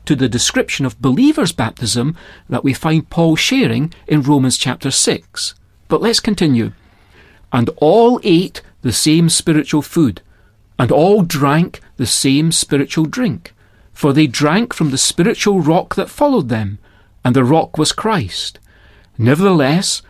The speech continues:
with most of them God was not pleased, for they were overthrown in the wilderness." Another moment's reflection, if I may.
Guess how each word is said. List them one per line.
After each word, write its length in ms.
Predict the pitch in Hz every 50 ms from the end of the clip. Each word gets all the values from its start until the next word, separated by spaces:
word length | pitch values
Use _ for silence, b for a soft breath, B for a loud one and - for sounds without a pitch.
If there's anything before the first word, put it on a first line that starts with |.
| b b b
with 200 | 127 123 117 -
most 280 | 139 196 269 - -
of 120 | 180 165 -
them 220 | 131 135 151 147
God 360 | 113 135 139 160 175 170 165
was 140 | 147 135 -
not 240 | 160 170 180 175 -
pleased, 520 | - - 254 240 196 131 95 92 - - - b b b b b b b b
for 180 | - - 147 139
they 140 | 127 135 123
were 180 | 123 127 123 -
overthrown 840 | 185 214 208 180 190 185 170 - - 208 240 220 160 113 98 98 - b b b b
in 160 | 139 131 127
the 80 | 123 120
wilderness." 720 | 123 170 202 175 151 127 110 101 87 - - - - - - _ _ _ _ _ _ _ _ _ _ _ _ _ _ _ -
Another 280 | 170 190 302 - - -
moment's 400 | 220 233 247 220 185 165 - -
reflection, 680 | 160 165 - 294 294 - - - - - 113 92 85 - _ _ _
if 140 | - 135 -
I 160 | 123 117 113
may. 340 | 120 151 202 156 110 113 160